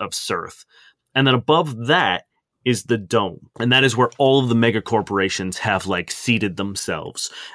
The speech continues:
Uh, and that is kind of, like, how Cirth was founded. It was a lot of, like, these mega corporations that didn't want to buy into this, like,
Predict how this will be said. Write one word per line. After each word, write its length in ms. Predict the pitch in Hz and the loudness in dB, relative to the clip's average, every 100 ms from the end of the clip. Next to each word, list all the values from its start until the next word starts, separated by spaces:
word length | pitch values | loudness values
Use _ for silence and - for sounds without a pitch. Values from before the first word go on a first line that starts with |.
| - | -2
Uh, 220 | 104 95 | 2 2
and 140 | 131 147 | 2 2
that 120 | 180 | 4
is 120 | 170 | 2
kind 240 | - 143 123 | 2 2 4
of, 80 | |
like, 160 | 120 107 | 2 0
how 180 | - 104 | -2 -2
Cirth 500 | - - 110 104 - | -4 -2 -2 -4 -8
was 140 | 98 | -8
founded. 460 | - 104 113 120 123 | -4 -2 0 0 -2
It 80 | 127 | -2
was 120 | 104 | -2
a 40 | |
lot 300 | 110 110 123 | 0 2 2
of, 100 | 123 | 2
like, 180 | 113 107 | 0 -2
these 240 | 117 95 110 | -4 -6 -4
mega 300 | 117 131 131 | -2 -2 -2
corporations 800 | 131 127 117 113 117 127 117 | 0 -2 0 0 0 -2 -2
that 240 | 113 95 92 | -4 -6 -2
didn't 280 | 120 127 127 | -2 0 0
want 340 | 110 120 117 | 2 2 0
to 260 | - 107 101 | -4 -4 -4
buy 320 | - 104 113 | 0 2 2
into 280 | 107 110 113 | 0 -4 -6
this, 220 | 104 107 | -6 -4
like, 180 | 95 | -4